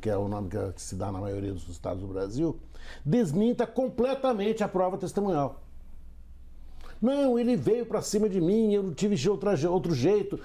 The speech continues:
eu acabei dando um tiro", ele vai ver o laudo, o laudo cadavérico, o, o golpe foi nas costas, certo? Tudo que ele tava, estava dizendo é absolutamente desqualificado. Por quê? Porque esse laudo é uma prova técnica e científica,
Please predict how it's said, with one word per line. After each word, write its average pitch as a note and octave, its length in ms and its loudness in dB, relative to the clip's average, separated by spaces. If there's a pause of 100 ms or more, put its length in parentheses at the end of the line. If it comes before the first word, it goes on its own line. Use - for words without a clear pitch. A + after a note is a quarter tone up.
(120)
eu F#3+ 80 2
acabei G3+ 300 2
dando G3 220 0
um F3+ 60 0
tiro", G#3+ 180 4
ele A3+ 80 4
vai G3+ 120 2
ver E3 140 2
o E3 80 4
laudo, D3 420 2 (380)
o A#2+ 60 0
laudo C#3 240 2
cadavérico, E3 460 2
o, C#3 280 2
o B2+ 200 2
golpe C3 280 2
foi B2+ 100 4
nas E3 180 0
costas, B2+ 640 0 (260)
certo? D3 340 2 (400)
Tudo A#3+ 320 2
que F3+ 120 -2
ele E3+ 200 4
tava, C#3 260 2
estava C#3 520 2
dizendo F3+ 440 2
é F3 40 4
absolutamente F3 720 0
desqualificado. D3+ 680 0 (340)
Por A#3+ 160 4
quê? A#3 200 2
Porque A3 220 0
esse G#3+ 120 -2
laudo G3+ 240 2
é - 20 4
uma A3 60 2
prova G#3+ 260 2
técnica D#3+ 380 2
e C3+ 40 -6
científica, F3+ 500 2